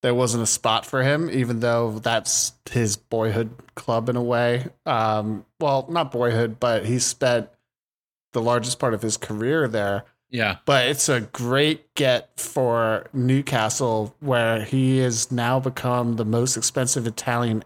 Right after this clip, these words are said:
Speaker 1: ever to, yeah, most, <laughs> most expensive Italian ever.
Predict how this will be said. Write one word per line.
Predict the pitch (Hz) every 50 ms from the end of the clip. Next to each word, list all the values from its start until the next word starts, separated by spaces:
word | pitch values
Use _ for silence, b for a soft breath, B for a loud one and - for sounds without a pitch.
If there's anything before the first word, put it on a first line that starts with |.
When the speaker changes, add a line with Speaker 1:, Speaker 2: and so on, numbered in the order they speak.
| -
Speaker 1:
ever | - 120 123 117 113 107 101 98 101 - _ _ _ _ _ _ - - -
to, | - - - 113 110 110 107 107 110 107 104 104 - _ _ _ _ _ _ -
yeah, | 131 123 143 139 - - _ _ _ _ _ _ _ _ _ _ _ _ _ _ _ _ _ - -
most, | 131 123 113 - - 131
<laughs> | 190 165
most | 135 127 127 127 127 -
expensive | - - - 139 120 - 127 123
Italian | - - 143 135 139 139 139
ever. | 147 170 170 156 123